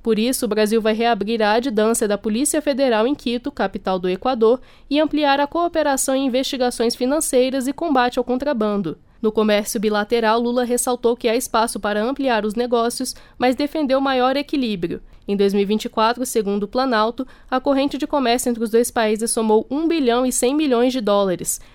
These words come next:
com superávit em favor do Brasil. Daniel Noboa destacou que a América Latina deve ser vista como uma região única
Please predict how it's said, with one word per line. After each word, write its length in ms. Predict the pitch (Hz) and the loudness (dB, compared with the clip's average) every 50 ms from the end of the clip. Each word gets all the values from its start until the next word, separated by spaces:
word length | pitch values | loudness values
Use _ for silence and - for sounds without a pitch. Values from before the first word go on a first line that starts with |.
| - - | -16 -6
com 140 | - 226 226 | -2 -2 -2
superávit 640 | - 240 214 233 226 220 214 220 214 214 - 240 | -2 -2 -2 0 2 2 2 2 0 -2 -4 -4
em 40 | 247 | -2
favor 380 | - 294 285 247 233 233 247 | -2 0 0 0 0 0 0
do 80 | 214 240 | 0 0
Brasil. 500 | 214 240 262 269 240 202 202 190 170 190 - - - - - - - - - | 0 0 0 0 0 -2 -2 -4 -4 -6 -10 -16 -20 -20 -20 -20 -20 -18 -8
Daniel 360 | 180 185 208 214 208 196 202 | -4 -2 0 2 2 2 2
Noboa 380 | 208 208 202 190 208 214 233 226 | 2 2 2 2 2 2 2 2
destacou 500 | 208 214 214 - 233 220 - 233 226 240 | 2 0 0 0 -2 0 2 2 0 2
que 120 | - 240 | 2 0
a 80 | 220 214 | 0 2
América 340 | 214 214 214 226 247 254 | 2 2 0 0 0 0
Latina 400 | 233 233 226 226 - - 233 220 | 0 2 0 0 0 -2 -2 -2
deve 220 | 220 208 220 208 220 | 0 0 -2 -2 -2
ser 200 | - - 269 247 | 0 0 0 0
vista 320 | 214 220 240 233 - 233 | 0 0 -2 -2 -2 -4
como 220 | 220 - 226 220 220 | -2 -2 -2 0 0
uma 140 | 220 226 | 0 0
região 520 | 226 220 254 262 233 240 247 269 302 285 247 | 0 0 0 0 0 0 0 0 2 2 2
única 360 | 240 247 254 254 - 262 254 | 2 2 0 0 -2 -2 -2